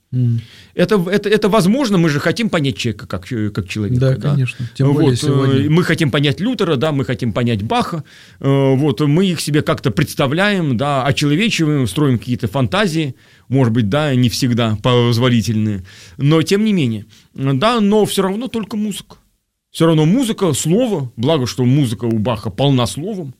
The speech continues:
Speaker 1: Мгм.
Speaker 2: и точное, отчётливое понимание и донесение этого слова, э, в-, вслушивание, вдумывание, отрешение от суеты, оно нам всё помогает, и мы потихонечку понимаем,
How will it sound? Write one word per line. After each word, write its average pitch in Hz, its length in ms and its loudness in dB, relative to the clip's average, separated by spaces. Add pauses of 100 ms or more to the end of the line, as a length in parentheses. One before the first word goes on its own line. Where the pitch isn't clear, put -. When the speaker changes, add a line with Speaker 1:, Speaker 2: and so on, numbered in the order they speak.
(120)
Speaker 1:
Мгм. 127 320 0
Speaker 2:
и 135 80 -10
точное, 139 560 0
отчётливое 123 640 -2
понимание 147 540 0
и 127 100 -6
донесение 123 500 -2
этого 110 140 -6
слова, 240 360 -8 (500)
э, - 80 -6
в-, 135 480 4
вслушивание, 180 560 0
вдумывание, 165 440 2
отрешение 139 680 0
от 117 460 -8
суеты, 147 440 -6 (500)
оно 143 200 0
нам 208 160 0
всё 190 220 -2
помогает, 185 640 -6 (320)
и - 80 -2
мы 190 100 6
потихонечку 202 680 0
понимаем, 180 760 2